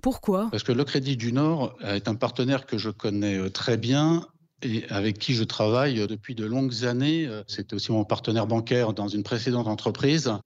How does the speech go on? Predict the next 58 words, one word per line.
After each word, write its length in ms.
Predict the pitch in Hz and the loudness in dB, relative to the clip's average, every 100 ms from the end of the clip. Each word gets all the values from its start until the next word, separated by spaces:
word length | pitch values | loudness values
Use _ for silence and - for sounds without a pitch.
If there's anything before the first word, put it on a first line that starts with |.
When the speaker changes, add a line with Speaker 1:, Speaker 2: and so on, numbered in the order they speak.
| - | -6
Speaker 2:
Et 120 | 107 | -2
donc, 200 | 113 139 | 0 0
c'est 120 | - | 0
des 80 | 117 | 0
relations, 760 | 110 110 110 - - 147 151 117 | 2 2 2 0 0 2 4 2
euh, 120 | 107 | 0
de 140 | 117 | -2
confiance 680 | 110 117 107 139 143 165 - | 0 0 0 2 2 2 0
que 140 | - 101 | -2 0
j'avais 320 | 104 98 123 | 2 2 2
depuis 420 | 110 98 - 131 | 2 -2 -2 0
de 120 | 107 | 2
nombreuses 460 | 101 120 110 117 104 | 4 4 4 4 2
années 140 | 113 | 2
avec 120 | 131 113 | 2 -2
le 60 | |
Crédit 240 | 104 107 110 | -6 -4 0
Nord 160 | 143 | 0
et 20 | |
qui 140 | 123 127 | 0 -2
connaissait 360 | 135 127 123 | -2 -2 -2
bien 200 | 123 147 | -2 0
mon 120 | 147 131 | 0 -2
activité, 560 | 127 - 135 139 147 | -4 -6 -6 -2 -2
en 40 | 117 | -2
fait, 280 | - 104 113 | -6 -8 -6
hein, 100 | 113 | -6
qui 140 | 120 | -4
l'avait 260 | 110 110 113 | -2 -2 -2
vu 160 | 131 | -2
se 80 | 127 | -4
transformer, 840 | - 117 - 113 101 117 127 131 127 | -4 -6 -6 -4 0 2 2 2 0
aussi 440 | 104 - 127 123 | -2 -6 -4 -2
évoluer, 680 | 104 101 92 92 104 123 113 | -2 -2 -2 0 2 4 2
euh, 100 | 90 - - - _ 95 95 98 | -2 -10 -20 -20 _ -20 -14 -8
et 240 | 95 101 | -4 -2
l'équipe, 500 | 98 110 - 180 - | 0 -2 2 0 2
hein, 140 | 117 113 | 2 2
de 140 | 101 | 0
fusion 260 | - - 117 | -4 -4 -4
acquisition 920 | 107 104 110 110 - - - 120 113 | -2 -2 -2 -2 -4 -10 -2 0 2
s'est 240 | - - | 2 0
présentée 640 | 151 - 147 123 131 123 127 | 0 0 0 2 0 0 0
à 60 | 117 | 2
moi, 180 | 123 | 2
c'était 260 | 117 - - | 0 -4 -2
avant 240 | 110 123 | -2 2
les 120 | 123 104 | 2 2
vacances, 500 | 104 104 165 180 - | 0 0 0 0 -2
hein, 80 | |
pour 160 | 123 107 | -2 -2
me 100 | 98 | 0
dire 160 | 104 110 | 0 0
comment 240 | 95 107 | 2 2
ils 80 | 107 | 2
voyaient 280 | 104 104 107 | 2 2 2
les 140 | 104 | 0
choses. 500 | - 151 185 196 113 | 0 0 0 -2 -4